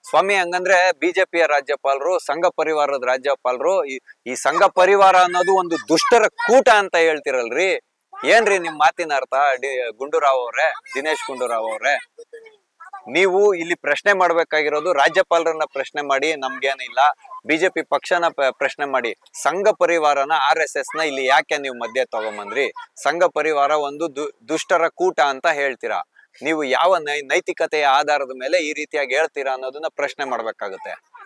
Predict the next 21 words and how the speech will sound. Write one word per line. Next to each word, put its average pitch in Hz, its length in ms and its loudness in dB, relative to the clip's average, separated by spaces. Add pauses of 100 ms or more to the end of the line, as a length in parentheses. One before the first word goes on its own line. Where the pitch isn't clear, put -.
(100)
ಅದಾದ್ಮೇಲೆ 175 640 4 (300)
ಕ-, 120 200 -6
ಕೃಷ್ಣ 190 340 -2
ಬೈರೇಗೌಡ 147 600 2
ಅವ್ರು 139 160 2
ಹೇಳ್ತಾರೆ, 120 400 -2 (220)
ನಾಲಾಯಕ್ 170 640 2
ರಾಜ್ಯಪಾಲರು 123 680 -2
ಅಂತ 113 180 -10
ಹೇಳ್ತಾರೆ. 107 460 -6 (580)
ನೀವು 190 380 0
ಕೂಡ 190 180 0
ಒಂದು 175 380 4
ಸಾಂವಿಧಾನಿಕ 151 640 -4
ಹುದ್ದೆಯಲ್ಲೇ 131 500 0
ಇರ್ತಕ್ಕಂಥದ್ದು, 117 720 -6
ಮುಖ್ಯಮಂತ್ರಿಗಳು 160 800 -4
ಕೂಡ 143 200 -6
ಸಾಂವಿಧಾನಿಕ 123 680 -8
ಹುದ್ದೆಯಲ್ಲೇ 113 460 -8
ಇರ್ತಕ್ಕಂಥದ್ದು, 113 760 -8